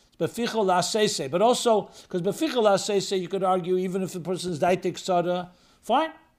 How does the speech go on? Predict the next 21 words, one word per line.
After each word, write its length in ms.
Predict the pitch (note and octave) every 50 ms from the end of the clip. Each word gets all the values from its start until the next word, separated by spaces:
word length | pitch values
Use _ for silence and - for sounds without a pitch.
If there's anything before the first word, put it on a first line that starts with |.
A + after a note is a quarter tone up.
| _ _ _ _ _ _ _ _ _ _ _ _ _ _ _ _ _ _ _ _ _ _ _ _ _ _ _ _
But 120 | - F3 E3+
at 100 | E3+ G#3+
least 180 | A#3 A#3 -
he 80 | - G3
could 180 | - - E3 -
speak, 400 | - - - C4+ D4+ D4+ D4 -
he 80 | D#3
could 100 | D3+ C#3
learn 260 | D3 F3 G3 - -
Torah, 420 | - - D#3 D3+ D3+ E3 G#3+ C4 - _ _ _ _ _ _ _ _ _ _ _ _ -
and 120 | D#3+ E3+
he 60 | F3
could 140 | - G3 F#3
do 100 | E3 A#3
mitzvahs. 480 | A#3 C4+ D4+ D4+ - - A2 - - -
But 160 | E3 D#3+ C#3+
Levavcha 580 | F3 F3 D#3 G3+ C#4 D#4+ D#4 - - B3+ A#3+ G#3+
is 80 | F3
the 80 | F3 F#3
big 240 | D3+ F3+ F#3 - -
problem, 340 | F3+ F3 D3+ D3+ - -